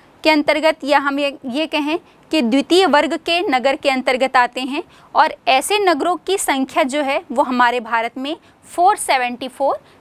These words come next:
या चार सौ चौहत्तर है। अब तृतीय वर्ग का नगर या हम ये कहें तृतीय श्रेणी के नगर के अंतर्गत, अ, ऐसे नगर आते हैं जिनकी जनसंख्या बीस हज़ार से तो अधिक है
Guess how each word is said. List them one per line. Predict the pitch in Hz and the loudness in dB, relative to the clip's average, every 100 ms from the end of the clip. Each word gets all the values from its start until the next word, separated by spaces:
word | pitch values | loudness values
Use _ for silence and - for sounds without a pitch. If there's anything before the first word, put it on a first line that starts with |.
| - | -2
या | 302 | 0
चार | 392 - 269 220 | 0 0 0 0
सौ | - - | -2 -4
चौहत्तर | - 277 262 - 220 | -2 -2 -2 -2 -8
है। | 202 - _ _ _ - - - - - - - - - - - - - - - | -10 -16 _ _ _ -20 -20 -20 -20 -20 -20 -20 -20 -20 -18 -18 -18 -18 -20 0
अब | - 339 - - - - - - - | 2 2 -2 -18 -20 -20 -20 -6 2
तृतीय | 339 339 427 | 4 6 6
वर्ग | 392 381 320 | 6 4 2
का | 359 320 | 2 2
नगर | 294 285 302 381 262 | 0 -2 -4 -4 -2
या | 311 | 0
हम | 311 294 | 0 0
ये | 320 | 0
कहें | 320 339 392 - | 0 0 0 -2
तृतीय | - 311 370 415 | -4 -2 2 2
श्रेणी | - 349 311 330 | 4 2 4 0
के | 339 330 | 0 0
नगर | 302 254 285 | 2 0 0
के | 302 | -2
अंतर्गत, | 277 269 269 262 302 - - - - | -2 -2 0 0 -2 -4 -20 -6 0
अ, | 254 262 - | 2 0 -2
ऐसे | - 269 - | 2 2 2
नगर | 427 415 359 | 0 2 4
आते | 359 320 330 | 4 2 -2
हैं | 320 349 480 - | -4 -6 -8 -16
जिनकी | 220 240 294 302 427 | -6 0 2 4 2
जनसंख्या | 392 392 392 349 - 392 480 - _ - | 0 -2 0 -2 0 0 0 -8 _ -10
बीस | 190 262 330 - | -2 2 2 2
हज़ार | 359 370 370 | 4 4 2
से | - | -2
तो | 294 381 | -2 0
अधिक | - 302 320 - | 2 0 -2 -4
है | 320 | -4